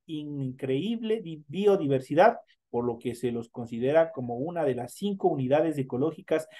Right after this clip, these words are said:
más productivas del mundo, que lo constituyen en un recurso natural sostenible.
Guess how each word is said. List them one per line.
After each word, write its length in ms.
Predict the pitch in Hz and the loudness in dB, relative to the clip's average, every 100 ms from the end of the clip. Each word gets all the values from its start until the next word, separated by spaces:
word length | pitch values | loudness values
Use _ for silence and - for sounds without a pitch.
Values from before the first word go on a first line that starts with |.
| - | -14
más 300 | - 180 247 | 0 4 4
productivas 680 | - 175 143 127 - 135 139 | 4 2 2 0 2 6 6
del 120 | 175 180 | 6 4
mundo, 380 | 247 269 - - _ _ _ _ _ | 6 6 2 -8 _ _ _ _ _
que 180 | - 139 | 2 4
lo 180 | 143 151 | 6 4
constituyen 720 | 143 135 135 151 165 175 190 - | 0 -4 -4 0 2 2 0 2
en 140 | 127 | 2
un 200 | 135 180 | 2 2
recurso 540 | 165 135 151 170 190 180 | 0 0 0 0 2 2
natural 560 | 127 - 123 147 - - | 0 -2 2 4 4 -2
sostenible. 880 | - 131 120 - 117 170 233 170 | -6 -4 -4 -4 -2 0 2 0